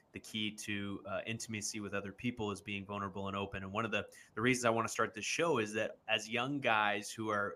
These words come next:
who are in business, who are just starting families, who are, um, trying to follow Christ, I believe vulnerability is a super, uh, um, effective tool to have in relationship. And so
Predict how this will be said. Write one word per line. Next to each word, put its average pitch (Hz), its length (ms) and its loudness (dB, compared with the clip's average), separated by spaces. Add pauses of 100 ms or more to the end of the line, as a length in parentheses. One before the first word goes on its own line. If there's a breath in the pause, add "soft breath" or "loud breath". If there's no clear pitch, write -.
who 113 80 -6
are 98 120 2
in 131 220 0
business, 117 640 0
who 110 180 -2
are 101 180 2
just 120 200 -6
starting 117 360 2
families, 107 680 -2
who 107 240 -6
are, 101 280 2 (380)
um, 101 220 -2
trying 120 240 0
to 117 80 -4
follow 117 300 2
Christ, 101 500 -4 (580)
I 104 60 2
believe 127 240 2
vulnerability 110 760 2
is 98 160 -4
a - 180 -12
super, 110 580 -2 (500)
uh, 87 60 -14 (480)
um, 92 120 -8 (120)
effective - 760 -4
tool 131 540 -2 (140)
to 110 100 -8
have 113 520 -2
in 110 120 -6
relationship. 104 760 -6 (360)
And 113 120 0
so 107 580 2